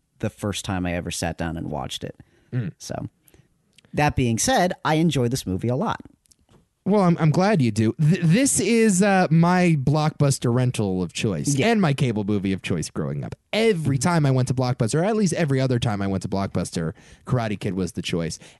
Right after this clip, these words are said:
Speaker 2: And then I sort of made my way through Karate Kid two, the next Karate Kid, all, and I did not like any of them. Always came back to the original for me. Um, and I catch it on cable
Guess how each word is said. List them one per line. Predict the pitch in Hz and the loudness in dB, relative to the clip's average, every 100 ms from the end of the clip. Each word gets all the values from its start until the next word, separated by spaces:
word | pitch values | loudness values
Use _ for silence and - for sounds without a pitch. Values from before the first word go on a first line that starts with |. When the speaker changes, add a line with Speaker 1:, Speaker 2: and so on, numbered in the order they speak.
| - | -2
Speaker 2:
And | 175 | 0
then | 214 | 2
I | 208 190 | 0 0
sort | - 220 208 | 0 2 2
of | |
made | 190 185 | 2 2
my | 180 | 2
way | 180 175 170 | 4 4 2
through | - | 0
Karate | 151 170 151 147 | 0 2 2 0
Kid | - 147 | 0 0
two, | - 151 147 143 | 2 2 4 4
the | 139 | 2
next | 143 - | 0 -2
Karate | - 139 139 139 131 | -2 -2 0 -2 0
Kid, | 160 143 135 | 0 2 0
all, | 135 135 | 0 -2
and | 135 139 139 151 | -2 -4 -4 -2
I | 135 123 | -2 -2
did | 117 - 127 139 127 | -6 -10 -2 -2 0
not | 120 | -2
like | 113 110 | -2 -4
any | 117 104 | -2 -2
of | 101 | -2
them. | 95 85 - - _ _ | -4 -4 -14 -20 _ _
Always | 147 139 131 127 | 0 2 2 0
came | 135 | 0
back | 120 113 | -2 -2
to | - | -2
the | 101 | 0
original | 95 90 95 | 0 0 -2
for | 85 90 | -4 -4
me. | 87 85 - - _ _ | -2 -4 -8 -20 _ _
Um, | 120 110 104 101 98 95 - - | -2 0 0 -2 -4 -6 -10 -10
and | 113 104 | -10 -8
I | 117 110 120 - - 117 - - | -6 -6 -6 -18 -18 -18 -12 -4
catch | 113 - | -4 -2
it | |
on | 101 90 | -4 -4
cable | 104 90 90 87 | -4 -2 -2 -2